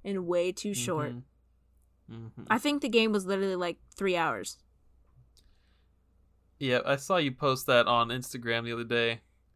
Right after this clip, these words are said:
Speaker 1: That, <sighs> I mean, I don't know if it was, I don't know if it was rushed or, or what, but it was, it was just bad. And then the game was too reliant on, like, multiplayer.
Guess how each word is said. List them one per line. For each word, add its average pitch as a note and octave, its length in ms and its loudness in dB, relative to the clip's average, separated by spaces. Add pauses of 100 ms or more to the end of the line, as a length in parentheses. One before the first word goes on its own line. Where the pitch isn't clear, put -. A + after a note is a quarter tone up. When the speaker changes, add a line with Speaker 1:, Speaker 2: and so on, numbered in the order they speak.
(880)
Speaker 1:
That, D4 180 0 (240)
<sighs> - 240 -12
I C#4+ 40 8
mean, D4+ 300 4 (1040)
I C4+ 120 8
don't G#3+ 160 4
know F#3+ 160 0
if G3+ 140 -4
it F#3+ 160 -6
was, F3+ 360 -4
I - 60 -12
don't G3+ 80 -2
know F#3+ 40 0
if F#3 80 -8
it F3 80 -6
was G#3 140 -14
rushed A3 520 6
or, D3 220 -2
or F3+ 180 -4
what, F3+ 300 2 (100)
but - 220 -8 (200)
it - 200 -8
was, - 260 -8
it F#3+ 120 -6
was F#3 100 -10
just - 260 -10
bad. F3 300 -6
And B3+ 180 0
then C4+ 120 2
the C4+ 80 0
game D#4 280 2
was E4+ 160 0
too C4+ 220 -2
reliant G3 560 2
on, F#3 180 -2
like, E3 180 -6
multiplayer. E3 640 -8